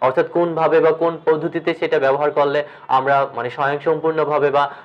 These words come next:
আহ, সম্পূর্ণভাবে ব্যবহার করতে পারবো বা ভালোভাবে ব্যবহার করতে পারবো, সেদিকেও খেয়াল রাখতে হবে। পাশাপাশি যাতে কোনো ধরনের সমস্যা না হয়, সেদিকেও খেয়াল রাখতে হবে। তো বিশেষ করে স্বাস্থ্য সমস্যা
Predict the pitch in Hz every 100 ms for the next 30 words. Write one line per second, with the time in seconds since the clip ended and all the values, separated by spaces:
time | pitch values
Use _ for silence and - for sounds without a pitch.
0 | - 120 - 160 156 175 170 165 165 160
1 | 139 139 151 151 156 143 139 139 135 139
2 | 139 143 139 131 123 131 131 127 135 151
3 | 196 156 135 143 139 113 110 117 107 107
4 | - - - 156 165 170 165 175 170 170
5 | 170 165 165 160 139 135 135 156 135 160
6 | 196 - - - 139 139 151 143 117 117
7 | - 107 101 107 - - - 147 151 190
8 | 190 185 185 170 131 - 170 170 156 156
9 | - 165